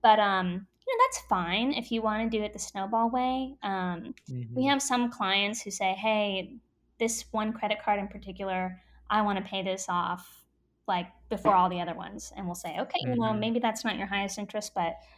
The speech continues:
Speaker 1: that's what you really wanna do. Hey, as long as you're tackling your credit card debt, um, that's, you know,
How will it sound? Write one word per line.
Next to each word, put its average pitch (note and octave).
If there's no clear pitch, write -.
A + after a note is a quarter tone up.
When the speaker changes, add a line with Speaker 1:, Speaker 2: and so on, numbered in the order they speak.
Speaker 1:
that's G#3
what G3
you F#3
really A3
wanna G#3
do. F#3+
Hey, G3
as F3+
long A3+
as C#4
you're B3+
tackling G#3
your F#3+
credit F#3+
card G#3
debt, G#3+
um, F#3
that's, -
you G#3+
know, F#3